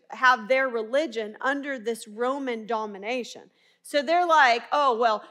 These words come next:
you may be able to dominate us on the outside, but you cannot do that on the inside because we are God's firstborn. We are his family."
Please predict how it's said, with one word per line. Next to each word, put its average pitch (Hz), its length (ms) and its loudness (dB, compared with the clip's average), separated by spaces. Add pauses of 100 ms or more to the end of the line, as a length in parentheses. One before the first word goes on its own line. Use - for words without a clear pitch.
you 349 200 2
may 349 140 2
be 277 220 -2
able 226 200 0
to 208 120 -4
dominate 254 600 2
us 226 220 -2
on 214 140 -8
the 190 140 -12
outside, 214 600 0
but 196 200 -12
you 220 100 -14
cannot 320 640 0
do 262 100 -10
that 226 180 0
on 214 160 -4
the 208 140 -8
inside 202 560 -8
because 208 340 -8 (320)
we 302 320 -2
are 254 220 6
God's 240 420 0
firstborn. 226 800 -4 (220)
We 285 240 -4
are 226 180 4
his 202 320 -10 (120)
family." 220 540 -6